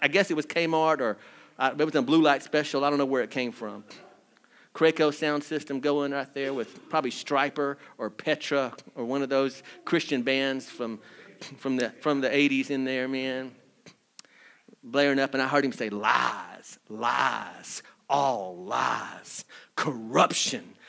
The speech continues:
evil, and lies."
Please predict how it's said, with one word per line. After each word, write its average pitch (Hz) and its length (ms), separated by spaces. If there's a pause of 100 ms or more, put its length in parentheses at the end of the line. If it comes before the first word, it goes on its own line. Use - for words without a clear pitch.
(280)
evil, 147 600 (180)
and 107 200
lies." - 880